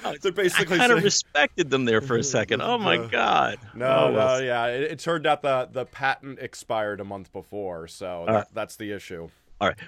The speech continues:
Speaker 1: Well, you know, I, I would think something generically that people should be considering is that, you know, many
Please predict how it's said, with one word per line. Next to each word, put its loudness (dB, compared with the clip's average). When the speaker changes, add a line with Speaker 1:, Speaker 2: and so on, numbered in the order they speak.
Speaker 1:
Well, 6
you 2
know, -2
I, 4
I 4
would -4
think -2
something -4
generically 0
that -2
people -4
should -8
be -6
considering -2
is -8
that, 0
you 0
know, 2
many 4